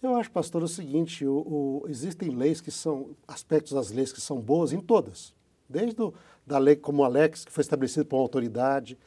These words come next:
pelo costume, ou as leis de interpretação da Bíblia, é, existem leis que são boas, nem todas as leis, por elas serem de diferente origem, são más ou não devem ser observadas. Mas sobre todas as leis está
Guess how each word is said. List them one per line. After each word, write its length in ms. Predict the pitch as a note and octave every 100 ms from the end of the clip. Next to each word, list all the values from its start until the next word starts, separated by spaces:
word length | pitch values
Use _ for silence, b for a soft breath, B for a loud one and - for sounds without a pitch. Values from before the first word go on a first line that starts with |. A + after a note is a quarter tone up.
| b b b
pelo 140 | C3+
costume, 800 | C3 C#3+ - - C#3+ D3 C#3+ C#3+ C#3 b b
ou 260 | - B2+ C3
as 160 | B2+ G2+
leis 600 | B2 C3+ A#2 - - B2+
de 80 | G2+
interpretação 600 | A#2 C3 C3+ B2+ - B2+
da 100 | A2+
Bíblia, 380 | G#2 E3 B2+ A2 b b b b
é, 720 | C#3+ C3 B2+ B2+ B2 B2 A#2+ C3
existem 360 | A#2+ E3+ F3 D3 b b -
leis 300 | F3 D3 E3
que 80 | -
são 180 | - A#3+
boas, 280 | B3+ F3+ A2+
nem 120 | A3
todas 280 | C#4 A#3+ C#3+
as 40 |
leis, 320 | C#3 C3 - F#3+ G#3+ - _ _ _ _
por 100 | E3+
elas 140 | D#3+
serem 160 | D#3+ E3+
de 40 | C3
diferente 440 | D#3+ D3+ D3 D3
origem, 260 | C3 D#3 E3+
são 200 | - D#3+
más 400 | C3+ F3 F3 - b b
ou 80 | D#3+
não 60 | D3+
devem 200 | D3 -
ser 60 |
observadas. 680 | C3 A2+ C#3 G#2+ G#2+ - - _ b b b b
Mas 280 | C#3+ D3 D3
sobre 360 | - G3+ F#3 F3+
todas 460 | - G3 A3+ D#3+
as 160 | D3+ G#2
leis 260 | A#2 C#3 C3+
está 420 | C3+ - C#3